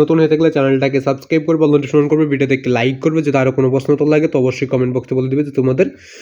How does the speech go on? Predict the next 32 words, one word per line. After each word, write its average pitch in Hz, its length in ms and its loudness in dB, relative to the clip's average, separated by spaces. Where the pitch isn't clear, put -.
কোন 208 180 4
প্রশ্নগুলো 120 500 -2
লাগতেছে। 98 520 -4
এবং 135 180 2
তোমাদের 190 300 4
কাছে 185 220 -2
একটা 180 320 -2
চাওয়া, 139 280 0
চাওয়া 214 240 2
না, 160 120 2
যদি 185 140 -2
তোমাদের 202 320 4
ভিডিওগুলো 180 480 2
ভালো 160 200 2
লাগে 165 240 2
আর 160 160 0
সঠিক 170 240 -2
সঠিক 165 260 -4
উত্তরগুলো 160 320 -2
যদি 151 200 -4
পেতে 208 320 2
চাও 101 140 -2
তাহলে 185 220 2
অবশ্যই 185 280 2
চ্যানেলটিকে 165 420 2
সাবস্ক্রাইব 156 340 -2
করে 180 140 2
all 165 100 4
notification 147 280 0
on 131 120 -4
করে 120 120 -2
রাখবে। 90 300 -6